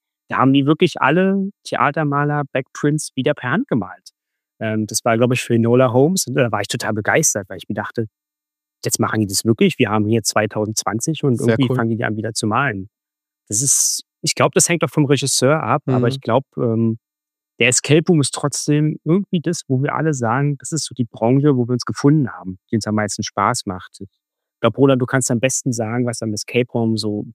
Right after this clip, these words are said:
Speaker 1: uns so begeistert hat oder vielleicht noch mal die Vision, die wir eigentlich haben, auch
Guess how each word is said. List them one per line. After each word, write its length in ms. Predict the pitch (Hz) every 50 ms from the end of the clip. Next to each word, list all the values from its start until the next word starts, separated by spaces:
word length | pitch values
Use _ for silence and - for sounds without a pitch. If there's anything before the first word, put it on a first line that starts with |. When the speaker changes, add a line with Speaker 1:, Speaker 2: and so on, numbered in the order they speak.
| _ _ _ _ _ _ _ _ -
Speaker 1:
uns 160 | - 131 -
so 80 | - 139
begeistert 580 | 131 123 - 123 135 170 - - 165 - -
hat 160 | 117 104 101
oder 140 | 110 101 117
vielleicht 320 | - - 123 117 113 - -
noch 120 | 123 113
mal 100 | 117 117
die 120 | 110 113
Vision, 480 | 107 117 107 98 104 113 139 196 220 165
die 120 | 113 98
wir 140 | 104 101 -
eigentlich 280 | - 101 95 110 - -
haben, 240 | 101 95 98 104 110
auch 80 | 98